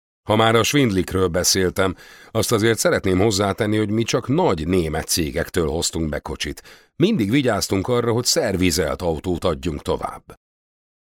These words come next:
A rémírekkel ellentétben a hosszú pályafutása alatt a Conti kárnál összesen két lopott autó volt, amiről a vásárlásnál mi se tudtunk. A dolog pikantériája az,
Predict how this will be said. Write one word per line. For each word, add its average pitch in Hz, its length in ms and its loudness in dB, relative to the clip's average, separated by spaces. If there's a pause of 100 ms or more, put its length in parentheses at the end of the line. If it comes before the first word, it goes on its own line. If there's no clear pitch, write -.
(100)
A 120 60 2
rémírekkel 85 720 4
ellentétben 123 600 0
a 90 80 0
hosszú 123 320 0
pályafutása 101 840 -2
alatt 123 360 -4
a 82 60 -4
Conti 147 400 2
kárnál 117 480 0
összesen 131 560 -2 (260)
két 143 380 0
lopott 80 480 0
autó 73 420 -4
volt, 76 380 -6 (260)
amiről 143 360 4
a 143 80 2
vásárlásnál 92 880 -2
mi 104 120 0
se - 180 -2
tudtunk. - 640 -12 (1400)
A 98 100 2
dolog 104 280 4
pikantériája 80 840 -2
az, 123 320 0